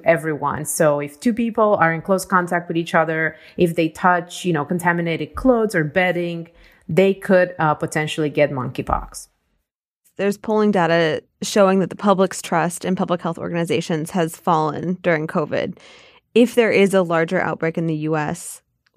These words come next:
Speaker 2: would we have the tools to address this, or what would you be most concerned about?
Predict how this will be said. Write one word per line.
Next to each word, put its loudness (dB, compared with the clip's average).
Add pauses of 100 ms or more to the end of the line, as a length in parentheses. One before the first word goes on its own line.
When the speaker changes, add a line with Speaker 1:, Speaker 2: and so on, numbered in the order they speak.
(280)
Speaker 2:
would 4
we 2
have 0
the 2
tools 0
to -2
address -2
this, 2
or 2
what 0
would 4
you -2
be 0 (340)
most -6
concerned -6
about? -8